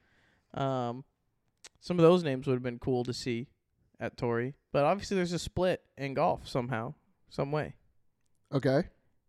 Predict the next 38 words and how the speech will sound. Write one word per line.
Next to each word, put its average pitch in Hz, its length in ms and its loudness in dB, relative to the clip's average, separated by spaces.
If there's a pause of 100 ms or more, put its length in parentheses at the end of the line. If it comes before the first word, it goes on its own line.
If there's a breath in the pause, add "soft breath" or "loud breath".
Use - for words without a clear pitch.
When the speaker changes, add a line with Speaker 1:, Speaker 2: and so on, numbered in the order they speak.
(100)
Speaker 1:
And, 139 160 -2
like, 139 220 2 (880)
is 190 240 2
it 214 100 2
okay 185 420 4
that 151 180 2
Rory 165 320 6
goes 151 260 6
over 147 240 6
and 135 140 0
plays 147 320 4
in 143 100 -6
Dubai, 135 560 2 (500)
not 139 460 -2
playing 160 320 6
in 147 120 -2
the 143 60 0
P 156 220 0
G 139 200 0
A 135 40 0
Tour 151 280 4
event, 127 360 -4
but 135 140 4
it's 131 160 -2
not 143 260 -2
okay 143 320 2
when 131 180 0
the 127 120 -2
other 139 160 2
guys 147 320 0
do 160 160 0
it? 175 120 0 (200)
Rory's 160 320 6
obviously 147 440 -4
getting 135 320 -4
an 127 100 -6
appearance 143 460 -8
fee. 120 280 -12